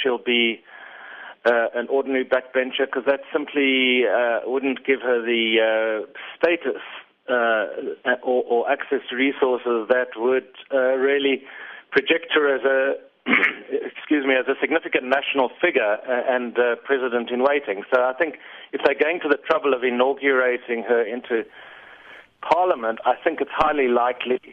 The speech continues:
uh, that they will give her some more significant position, uh, i e a cabinet position. And of course, that, that will then, uh, just give her that extra bit of, uh, weight. So, uh, yes,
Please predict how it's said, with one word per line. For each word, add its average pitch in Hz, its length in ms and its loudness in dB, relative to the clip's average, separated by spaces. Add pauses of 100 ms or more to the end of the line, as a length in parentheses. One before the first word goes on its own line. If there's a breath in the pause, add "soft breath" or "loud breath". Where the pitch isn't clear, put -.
(140)
uh, 123 500 2
that 120 260 0
they 120 100 4
will 131 380 2
give 127 220 -2
her 120 300 0
some 120 380 0
more 117 260 0
significant 117 600 -4
position, 117 640 0
uh, 101 540 0 (100)
i 113 160 4
e 113 180 0
a 104 80 4
cabinet 113 520 -2
position. 98 480 -4 (580 loud breath)
And 135 140 4
of 139 140 -2
course, 175 220 0 (100)
that, 156 340 0
that 151 220 0
will 147 160 2
then, 139 400 0
uh, 127 400 0
just 123 240 -6 (120)
give 127 140 0
her 120 160 0
that 104 220 0 (160)
extra 107 320 -8
bit 107 140 -2
of, 101 120 -2 (160)
uh, 95 340 2
weight. 92 300 0 (800 loud breath)
So, 113 480 2
uh, 117 280 2
yes, 127 280 0